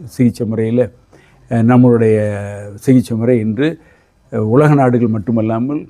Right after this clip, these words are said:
கு-, ஜப்பானிலுமே இந்த டெக்னிக் மிகவும் பிரபலமடைந்திருக்கிறது. எனக்கு மிக மகிழ்ச்சியாக இருக்கிறது.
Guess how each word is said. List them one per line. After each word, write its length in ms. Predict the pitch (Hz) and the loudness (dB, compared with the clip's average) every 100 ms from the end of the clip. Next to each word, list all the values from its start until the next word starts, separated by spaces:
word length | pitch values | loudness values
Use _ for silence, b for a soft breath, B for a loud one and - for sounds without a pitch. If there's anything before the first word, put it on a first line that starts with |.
| - | -8
கு-, 100 | 196 120 | -8 -2
ஜப்பானிலுமே 680 | 113 - 143 139 123 117 127 | -2 0 2 2 2 0 -2
இந்த 220 | 110 101 92 - | -2 -6 -10 -10
டெக்னிக் 460 | 113 - 123 110 - | -10 -4 -2 -2 -4
மிகவும் 320 | 110 123 127 | 0 0 0
பிரபலமடைந்திருக்கிறது. 1040 | 110 104 120 113 107 104 95 107 104 160 180 b b - | 0 0 -2 -2 -4 -6 -10 -10 -8 -8 -8 b b -2
எனக்கு 300 | 113 110 110 | 0 0 0
மிக 240 | 110 127 | 0 0
மகிழ்ச்சியாக 500 | 110 107 110 - 107 | 0 0 0 -2 -2
இருக்கிறது. 500 | 101 95 98 113 165 | -4 -6 -8 -8 -10